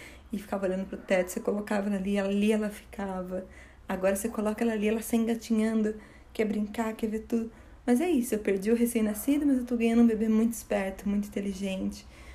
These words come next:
É, a saudade vai ficando, mas a gente vai substituindo por outras memórias. Eu acho que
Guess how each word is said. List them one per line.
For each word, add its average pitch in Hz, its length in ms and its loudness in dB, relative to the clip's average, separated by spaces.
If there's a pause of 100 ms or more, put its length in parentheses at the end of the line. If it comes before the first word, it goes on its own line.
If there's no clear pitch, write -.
(220)
É, 202 340 -2 (180)
a 208 80 -4
saudade 214 380 0
vai 220 160 -4
ficando, 233 500 4
mas 240 220 8
a 233 40 4
gente 220 260 -2
vai 233 120 -2
substituindo 208 640 -2
por 208 200 -4
outras 208 280 -6
memórias. 180 540 0
Eu 175 80 -4
acho 180 240 -10
que 185 240 -6